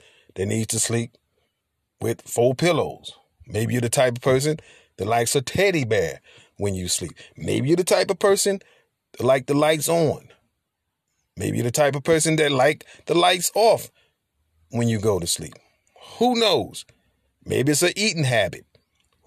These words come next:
What are your eating habits? How do you eat your food? Maybe you're a fast eater. Maybe you like to chew every bite and,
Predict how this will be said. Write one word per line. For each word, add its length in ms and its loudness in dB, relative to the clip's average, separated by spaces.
What 280 0
are 60 -2
your 260 0
eating 280 -2
habits? 420 -2
How 220 0
do 80 0
you 200 -4
eat 220 -4
your 120 2
food? 320 -2
Maybe 240 0
you're 140 4
a 40 2
fast 600 2
eater. 280 -2
Maybe 260 -2
you 120 0
like 220 0
to 80 -6
chew 320 -2
every 380 -2
bite 360 0
and, 200 -2